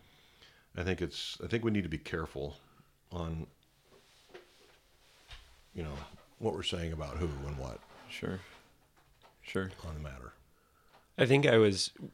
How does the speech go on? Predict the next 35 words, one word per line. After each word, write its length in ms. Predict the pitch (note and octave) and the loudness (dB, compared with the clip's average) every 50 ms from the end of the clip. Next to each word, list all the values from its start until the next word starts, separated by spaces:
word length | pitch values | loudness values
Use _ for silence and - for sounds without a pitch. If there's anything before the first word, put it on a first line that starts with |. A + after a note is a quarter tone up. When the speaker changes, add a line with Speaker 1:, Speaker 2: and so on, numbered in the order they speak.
| - - D#3 C#3+ C3 - - | -10 -8 -6 -6 -6 -2 2
Speaker 3:
my 200 | C#3 B2 A#2 A#2+ | 10 12 12 12
understanding 440 | A#2 A2 G#2 - - A2+ G#2 G#2 G#2 | 12 10 10 8 8 8 8 8 6
of 60 | F#2 | 6
the 60 | G2+ | 4
question 400 | - - A2 G2+ - - - G#2+ | 4 6 4 6 6 6 6 6
is, 120 | F#2+ F#2+ G2+ G#2+ G#2 G2 - - - | 4 4 4 2 0 0 0 0 4
is 260 | C3+ B2 A2+ G#2 F#2+ | 8 8 8 8 8
how 140 | - A2 A2+ | 8 8 10
do 120 | A2+ B2 A#2 | 10 10 10
we 200 | A2+ A2+ A2 G#2 | 10 10 8 8
engage 680 | G2+ G#2+ G#2 - G#2 G#2 G#2 G#2 F#2+ - - - G2+ - - | 6 4 4 4 6 6 6 6 4 2 0 0 -2 -4 -2
with 580 | - A#2+ B2 C3 B2+ A#2 G2 - - - - - - | 2 8 12 12 12 12 10 6 -6 -10 -10 -6 -4
the 260 | C3+ A2 B2+ A#2 A2+ | 0 4 6 8 8
information 460 | G#2+ - - A2 A2 G#2+ - - G2 | 8 6 4 2 2 2 2 2 0
that's 100 | F#2 - | 0 0
coming 240 | - C3 A2 G2+ G2 | 4 6 6 6 6
to 260 | - - - C3+ A#2+ | 2 4 6 8 10
us, 220 | G#2+ G#2 - - - | 10 8 6 6 8
knowing 280 | A#2 A2 G#2+ G#2+ G#2 | 8 10 10 10 8
that 240 | G#2 G#2+ G2 - - - | 8 6 6 6 6 6
a 80 | - A#2 | 6 6
generous 400 | A2 A#2 A#2 A2 A2 G#2 - - | 8 8 8 8 8 8 6 6
amount 200 | A2 G#2+ G2+ G2+ | 6 8 8 6
of 100 | G#2 G2+ | 6 6
it 200 | G2 - - - - - | 4 4 2 -2 -6 2
may 160 | C3+ A#2 A#2 | 10 10 10
not 180 | G#2+ G2+ F2+ - | 10 10 6 4
be 80 | - | 2
true? 300 | F#2 - - - F#2+ F2+ | -2 -2 0 2 2 2
How 120 | F#2+ G#2+ G2+ | 4 4 4
do 80 | G#2 | 4
we 100 | G#2 G#2 | 6 4
as 100 | G#2 F#2 | 4 2
Christians 760 | - - - A2+ - - - A2 G2+ F#2 - - - - - - - - - - | 0 0 -2 -2 -2 -2 0 0 0 0 0 -2 -4 -6 -8 -14 -18 -14 -2 4
handle 500 | B2+ B2 B2 A#2 A2 G#2 G#2 G2+ - | 6 8 8 8 8 8 6 6 4